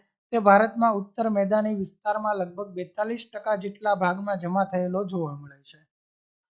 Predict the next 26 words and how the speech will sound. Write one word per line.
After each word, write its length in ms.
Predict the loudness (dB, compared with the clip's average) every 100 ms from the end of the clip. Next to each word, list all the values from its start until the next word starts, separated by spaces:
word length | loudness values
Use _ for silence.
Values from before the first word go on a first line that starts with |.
| _
દક્ષિણ 400 | 2 2 0 4
ભારતમાં 520 | 6 6 6 2 0
ઉચ્ચ 260 | -2 -6 -4
પ્રદેશ 460 | -4 -2 0 0 -4 -6
અને 180 | -4 -2
પર્વતીય 600 | 0 0 0 -2 -2 -4
વિસ્તારોને 680 | -6 -6 0 0 0 -4
કારણે 400 | 0 4 4 2
તેનું 300 | -6 -6 -6
પ્રમાણ 420 | -4 0 0 0 -4
ઓછું 360 | -8 -8 -12 -20
છે. 180 | -20 -20 _ _ _ _ -2
તેનો 200 | 0 2
સૌથી 380 | 0 0 -2
વધુ 280 | -2 0 2
ઉપયોગ 380 | 2 2 0 0
સિંચાઈ 420 | -2 -6 -2 -2
માટે 340 | 0 -4 -6 -12
થાય 420 | -10 -10 -8 -10 -12 _ _
છે. 180 | -16 -16 -18 _ _ _ _ _ _ _ _ _ _ _ _ _ _ _ _ _ 0
હવે 220 | 4 6 4
અહીંયા 360 | 2 0 0 -2
સવિસ્તાર 600 | -2 -4 -4 0 2 2
પ્રશ્નો 440 | -2 -4 -2 0 2
છે, 180 | 4 2 0 _ _ _
હું 240 | -2 0